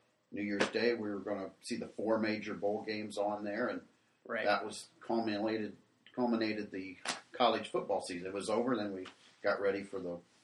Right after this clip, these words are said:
Speaker 1: playoffs of the N F L, but
Speaker 2: Yeah.
Speaker 1: now they drag all that on. So when they thought about th-, that, I wanted to see them go to eight,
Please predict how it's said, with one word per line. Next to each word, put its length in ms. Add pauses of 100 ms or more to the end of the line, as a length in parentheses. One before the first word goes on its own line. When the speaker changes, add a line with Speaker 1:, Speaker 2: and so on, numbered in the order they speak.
(400)
Speaker 1:
playoffs 380
of 140
the 100
N 80
F 160
L, 380
but 100
Speaker 2:
Yeah. 240
Speaker 1:
now 220
they 120
drag 300
all 160
that 160
on. 360 (420)
So 180
when 140
they 220 (220)
thought 220
about 240
th-, 140 (100)
that, 160 (100)
I 280
wanted 260
to 60
see 200
them 200
go 180
to 240
eight, 300